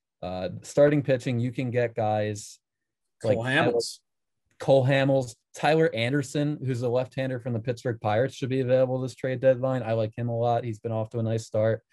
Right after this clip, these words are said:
Speaker 1: Like, guys like Johnny Cueto may be traded. I, I, I like Cueto. I think he's would be a nice four for this team. So that, those are easily fixable holes.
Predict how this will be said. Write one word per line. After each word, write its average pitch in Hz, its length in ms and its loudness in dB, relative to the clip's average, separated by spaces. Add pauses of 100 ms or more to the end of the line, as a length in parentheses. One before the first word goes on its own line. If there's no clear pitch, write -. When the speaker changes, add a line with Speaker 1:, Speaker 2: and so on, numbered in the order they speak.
(280)
Speaker 1:
Like, 113 120 -2
guys 117 240 2
like 117 140 -2
Johnny 113 320 -2
Cueto 113 640 0 (180)
may 117 140 -2
be 117 120 -4
traded. 117 440 0
I, 104 240 0
I, 104 300 -6
I - 20 -
like 110 220 -2
Cueto. 107 420 0
I 101 80 -2
think 107 240 -8
he's 104 320 -8 (140)
would 104 140 -8
be 110 120 0
a 107 60 0
nice 104 200 -2
four 104 340 -6
for 113 120 -12
this 104 240 -8
team. 101 340 -8 (560)
So 147 320 4 (200)
that, 160 140 6
those 175 240 4
are 180 140 2
easily 147 400 0
fixable 127 540 -6
holes. 127 400 2